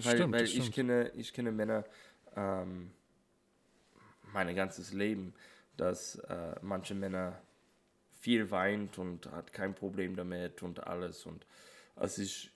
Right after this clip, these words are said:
Speaker 1: Kind war oder als ich, äh, groß geworden bin, dann habe ich gedacht, das ist komisch, warum machst du das? Das ist ein Frauending.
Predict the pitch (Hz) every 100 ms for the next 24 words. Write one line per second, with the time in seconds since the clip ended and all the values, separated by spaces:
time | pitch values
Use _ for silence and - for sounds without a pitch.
0 | - - 110 107 104 101 98 - 92 95
1 | 90 85 90 - 92 - - - - -
2 | - - - - - - - - - -
3 | - - - - 139 - 110 101 - -
4 | - 123 135 143 123 101 - - - -
5 | 117 107 110 110 107 104 107 107 - -
6 | 101 98 - 101 95 - 101 - - -
7 | - - - - - - - - 104 -
8 | 92 85 - 104 98 98 95 95 110 104
9 | 90